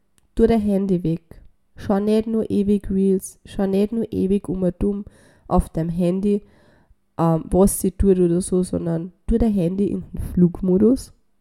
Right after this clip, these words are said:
und es wird da jetzt da die nächsten Stunden nichts davor laufen. Ähm, außer du hast natürlich ein Kind oder musst jederzeit erreichbar sein,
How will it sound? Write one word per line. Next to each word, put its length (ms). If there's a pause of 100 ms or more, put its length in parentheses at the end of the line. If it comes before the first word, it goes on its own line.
(460)
und 220
es 200
wird 320
da 80
jetzt 400
da 160
die 140
nächsten 420
Stunden 640 (320)
nichts 280
davor 380
laufen. 540 (680)
Ähm, 440 (340)
außer 220
du 80
hast 160
natürlich 480
ein 100
Kind 460
oder 340
musst 320
jederzeit 400
erreichbar 500
sein, 280